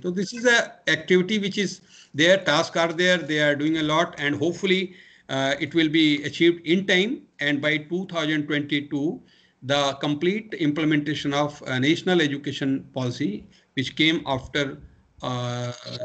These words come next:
you can say thirty-two years, will be there. So I am very thankful to all of the participant and, uh, guest and organizer of this webinar. And, uh,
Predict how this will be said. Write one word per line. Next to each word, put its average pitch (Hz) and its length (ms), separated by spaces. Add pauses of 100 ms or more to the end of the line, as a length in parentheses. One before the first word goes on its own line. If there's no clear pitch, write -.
you 127 140
can 139 140
say 135 100
thirty-two 139 560
years, 151 400 (140)
will 131 240
be 127 100
there. 107 280 (680)
So 170 540
I 160 120
am 175 120
very 190 160
thankful 190 640
to 175 420
all 156 240
of 165 160
the 185 80
participant 180 840
and, 147 380 (200)
uh, 127 560 (320)
guest 170 340
and 147 180
organizer 165 720
of 147 240
this 147 160
webinar. 131 520 (840)
And, 147 300
uh, 139 420